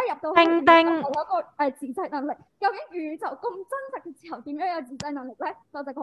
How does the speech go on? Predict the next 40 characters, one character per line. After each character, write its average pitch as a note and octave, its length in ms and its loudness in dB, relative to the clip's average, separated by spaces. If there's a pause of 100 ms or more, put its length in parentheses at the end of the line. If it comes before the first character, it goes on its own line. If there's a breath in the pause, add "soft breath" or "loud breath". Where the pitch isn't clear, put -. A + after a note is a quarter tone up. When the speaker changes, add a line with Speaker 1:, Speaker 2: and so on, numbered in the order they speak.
(120)
Speaker 1:
位。 B3+ 180 -4 (2250)
Speaker 2:
反 C#4 260 2
方 G#4+ 220 8
第 - 120 4
二 B3 300 6
副 B3+ 200 4
辯 A#3 260 0
發 C4 300 2
言 G3 140 0
時 F#3 180 -6
間 G#3+ 200 2
為 G#3 160 -2
三 D#4+ 360 0
分 E4 180 2
零 A3+ 180 -4
七 - 220 -4
秒， G3+ 200 -2
冇 F#3+ 280 -4
過 G3+ 220 0
時。 F#3 280 -10 (720 soft breath)
而 B3 60 -2
家 F#4 140 8
進 F4+ 160 4
入 C4+ 100 8 (100)
台 G#3 340 6
下 B3 280 8
發 C4+ 240 6
問 B3+ 160 2
嘅 C4 100 8
環 G3+ 320 6
節， C4 320 0
雙 F4+ 300 8
方 F4+ 320 10
各 E4 160 6
有 G#3 160 6
兩 G3+ 240 6
輪 G#3+ 160 0
嘅 G#3 100 2
發 A#3 320 4
問。 A3 320 4